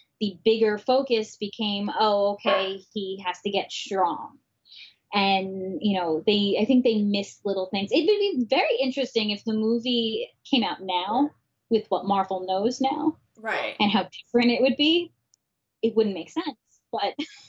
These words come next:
Speaker 1: <laughs>
Speaker 2: And they didn't even necessarily have to raise his voice, like, a full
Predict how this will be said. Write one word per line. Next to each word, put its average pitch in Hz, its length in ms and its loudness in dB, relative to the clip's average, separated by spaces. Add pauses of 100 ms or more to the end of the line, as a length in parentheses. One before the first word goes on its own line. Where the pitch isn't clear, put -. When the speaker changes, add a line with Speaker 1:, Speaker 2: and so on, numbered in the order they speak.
Speaker 1:
<laughs> 339 400 2 (220)
Speaker 2:
And 294 220 -2
they 349 140 -4
didn't 381 200 -8
even 349 380 -10 (100)
necessarily 226 800 -6
have 202 380 -8 (140)
to 196 580 -12 (400)
raise 196 300 -4
his 190 240 -4
voice, 175 340 -8
like, 185 160 -8
a 175 60 -16
full 185 280 -4